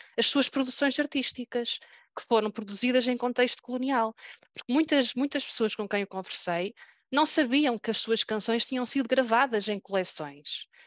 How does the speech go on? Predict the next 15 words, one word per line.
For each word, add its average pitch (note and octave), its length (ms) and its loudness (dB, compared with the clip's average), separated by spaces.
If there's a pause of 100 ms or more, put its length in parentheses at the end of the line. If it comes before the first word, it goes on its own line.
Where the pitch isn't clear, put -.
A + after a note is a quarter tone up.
(100)
em G3 80 -2
fita A3 300 2
magnética G3 680 -2
e F3+ 40 -8
em F3+ 120 -8
disco, - 440 -12 (480)
e A3 80 -2
que - 100 -14
tinham A#3 340 2
circulado A3+ 800 2
pela G#3 300 2
Europa, G3+ 640 0 (300)
pela G#3 220 4
América G#3 480 2
de, F#3 360 -2